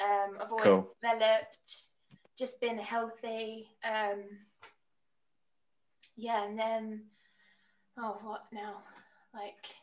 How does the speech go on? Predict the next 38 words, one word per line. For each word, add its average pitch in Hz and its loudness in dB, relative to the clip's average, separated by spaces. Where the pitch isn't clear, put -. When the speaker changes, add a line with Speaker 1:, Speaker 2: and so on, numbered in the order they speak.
Speaker 1:
yeah, 226 -14
nearly 240 -8
two 262 -8
years, 269 -2
nearly 247 -6
two 262 -8
years. 262 0
I, 220 6
um, 214 -8
I 269 10
was 269 4
always 277 10
like, - 8
I 269 12
loved 277 12
the 240 10
weightlifting 220 4
side 214 12
of 214 2
CrossFit 208 4
Speaker 2:
<laughs> - -20
Speaker 1:
just 269 10
'cause 349 6
it's - 4
something 285 10
I've 254 12
never 185 12
Speaker 2:
Yeah. 185 2
Speaker 1:
done 294 10
before. 202 8
Like, 254 10
the 262 8
gymnastic 262 6
stuff 226 10
is 208 -2
like, 214 12
oh, 208 4
it 202 -4